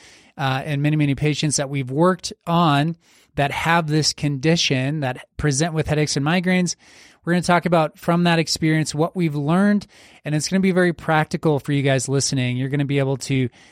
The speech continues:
uh, do some things, change some things at home today, even listening to the podcast, that will help,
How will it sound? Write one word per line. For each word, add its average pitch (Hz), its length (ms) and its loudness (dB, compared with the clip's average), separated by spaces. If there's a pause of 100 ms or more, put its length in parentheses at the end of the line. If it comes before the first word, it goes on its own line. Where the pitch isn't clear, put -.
(160)
uh, 139 320 -2 (140)
do 175 240 2
some 196 220 0
things, 143 340 -2
change 170 340 -2
some 156 120 -2
things 139 460 -2 (400)
at 156 180 -2
home 143 440 0
today, 156 480 2
even 151 320 -2
listening 151 280 -2
to 139 60 0
the 127 80 -4
podcast, 143 580 0
that 147 140 -4
will 139 140 -4
help, 170 440 -2